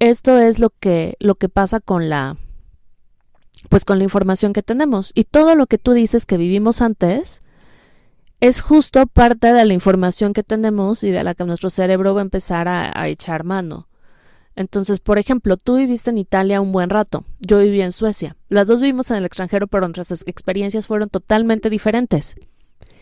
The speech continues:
Entonces, podemos tener el mismo, el mismo proyecto,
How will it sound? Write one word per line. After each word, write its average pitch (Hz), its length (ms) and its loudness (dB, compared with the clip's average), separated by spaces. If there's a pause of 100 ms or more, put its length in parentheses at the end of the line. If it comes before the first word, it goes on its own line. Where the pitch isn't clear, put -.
(480)
Entonces, 233 540 2
podemos 269 400 2
tener 247 240 4
el 240 100 4
mismo, 233 320 2 (100)
el 214 100 2
mismo 226 220 -2
proyecto, 180 600 0